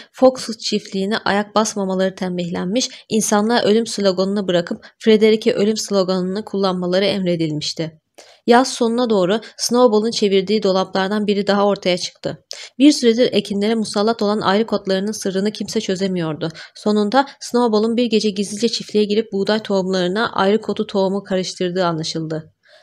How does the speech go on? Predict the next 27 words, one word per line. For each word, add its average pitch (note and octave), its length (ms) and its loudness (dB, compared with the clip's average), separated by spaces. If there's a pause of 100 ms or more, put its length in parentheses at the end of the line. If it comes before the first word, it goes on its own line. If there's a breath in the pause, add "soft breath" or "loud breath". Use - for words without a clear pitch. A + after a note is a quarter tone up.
Snowball'a B3 560 2
yardakçılık G3+ 640 0
etmiş G#3+ 340 -6
olan F#3+ 280 0
bir F#3+ 100 -2
erkek F3 440 -2
kaz G3 220 -2 (180 loud breath)
suçunu A3+ 320 -2
Square'lara A3+ 520 0
itiraf G3+ 440 -2
ettikten - 500 -4
sonra F#3+ 460 0 (200 loud breath)
zehirli G#3+ 480 2
it - 320 -6
üzümlerini G#3 540 0
yutarak G#3 400 -2
canına F#3 340 -2
kıydı. E3+ 460 -6 (800)
Bu D4+ 120 8
arada A#3+ 300 4
hayvanlar F#3+ 540 0 (180 loud breath)
o A#3 120 4
güne C4 200 4
kadar A#3 300 4
birçoğunun G#3+ 500 0
bildiğinin G#3 400 2
tersine G3 500 -4